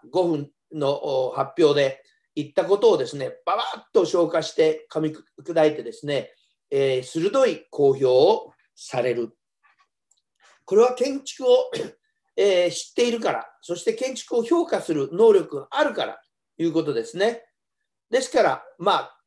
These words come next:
奇抜な建築、こんなものあって面白いなと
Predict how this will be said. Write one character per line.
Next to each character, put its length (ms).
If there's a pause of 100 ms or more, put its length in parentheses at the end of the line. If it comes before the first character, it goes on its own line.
奇 140
抜 240
な 120
建 220
築、 480
こ 140
ん 20
な 60
も 100
の 80
あ 80
っ 60
て 80
面 180
白 240
い 40
な 200
と 280